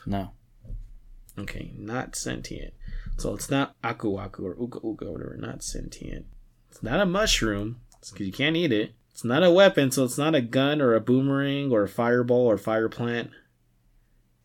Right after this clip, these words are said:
Speaker 2: And it's not alive, so it can't be a,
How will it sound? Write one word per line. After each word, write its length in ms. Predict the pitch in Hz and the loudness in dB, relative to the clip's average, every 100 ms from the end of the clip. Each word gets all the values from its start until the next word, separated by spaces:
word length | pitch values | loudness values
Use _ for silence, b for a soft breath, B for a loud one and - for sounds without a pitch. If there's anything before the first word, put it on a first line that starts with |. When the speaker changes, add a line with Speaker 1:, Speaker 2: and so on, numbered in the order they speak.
| _ _ _ _ _ - | _ _ _ _ _ -12
Speaker 2:
And 100 | 113 | -10
it's 180 | 107 - | -6 -4
not 380 | 113 117 120 - | -4 -2 -4 -2
alive, 600 | 104 104 101 90 92 92 | -2 0 -2 -4 -8 -8
so 100 | 98 | -8
it 80 | 98 | -6
can't 220 | 123 123 | -6 -4
be 180 | 117 | -4
a, 40 | 98 | -4